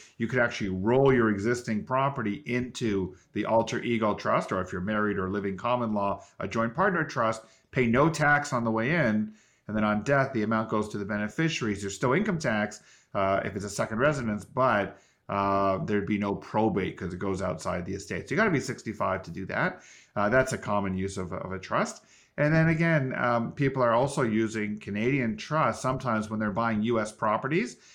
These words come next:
if they're worried about the U S estate tax. Depending on the size of the estate, there may not be any tax,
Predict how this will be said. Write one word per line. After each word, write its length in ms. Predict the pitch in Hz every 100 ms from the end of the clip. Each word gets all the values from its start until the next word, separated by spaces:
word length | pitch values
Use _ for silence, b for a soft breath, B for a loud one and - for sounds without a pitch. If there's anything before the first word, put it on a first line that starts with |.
| B -
if 180 | 175
they're 160 | 175 151
worried 240 | 131 127
about 280 | 120 113 110
the 60 | 113
U 140 | 107
S 160 | 101 101
estate 360 | 92 92 104
tax. 360 | 135 160 240 -
Depending 360 | 110 135 117 107
on 80 |
the 60 | 98
size 340 | - 98 98
of 80 | 92
the 80 | 107
estate, 400 | - - 185 165
there 80 | 104
may 160 | 110
not 220 | 107 101 92
be 100 | 98
any 180 | 104 -
tax, 460 | - 127 120 -